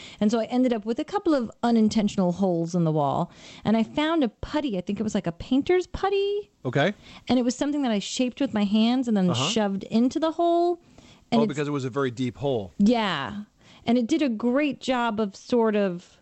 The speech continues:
Speaker 1: sticking and expanding into the space. I mean, it did need a little bit of sanding when it was done and then painting over. You would never even notice. But that was a hole.
Speaker 2: Yeah, that makes sense. That's one thing that spackle's not really good at because you have to put successive coats. So if you have a,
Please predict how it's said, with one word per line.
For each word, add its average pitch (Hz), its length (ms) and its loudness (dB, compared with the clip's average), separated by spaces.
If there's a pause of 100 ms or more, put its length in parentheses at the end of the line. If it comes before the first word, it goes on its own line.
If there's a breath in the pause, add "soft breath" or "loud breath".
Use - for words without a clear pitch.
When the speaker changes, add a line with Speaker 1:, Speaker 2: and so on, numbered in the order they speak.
(120)
Speaker 1:
sticking 247 720 0
and 202 100 2
expanding 202 560 0
into 190 160 0
the 185 100 0
space. 202 300 -2
I 196 60 0
mean, 180 80 4
it 175 100 -2
did 202 160 0
need 202 160 2
a - 20 -2
little 185 200 0
bit 165 120 -4
of 170 80 -2
sanding 180 460 2
when 160 80 2
it - 80 -4
was 170 160 -2
done 165 600 0
and 170 160 2
then 160 160 0
painting 190 360 0
over. 208 200 -2
You 196 120 0
would 196 120 -2
never 214 200 0
even 180 200 -2
notice. - 500 -4 (160)
But 196 120 -2
that 233 140 -4
was 208 140 -4
a 190 80 -2
hole. 175 500 -2 (200)
Speaker 2:
Yeah, 147 80 0
that 175 160 2
makes 170 180 -4
sense. 151 220 -4
That's 185 260 -2
one 196 220 0
thing 170 180 -4
that 131 120 -2
spackle's 139 420 -4
not 123 140 -2
really 127 220 0
good 123 220 0
at 113 300 -2
because 117 400 -6
you 123 100 0
have 131 140 0
to 120 60 -8
put 127 140 -6
successive 123 680 -4
coats. 117 360 -2
So 113 240 -2
if 104 120 -8
you 123 100 -4
have 131 220 0
a, 104 80 -4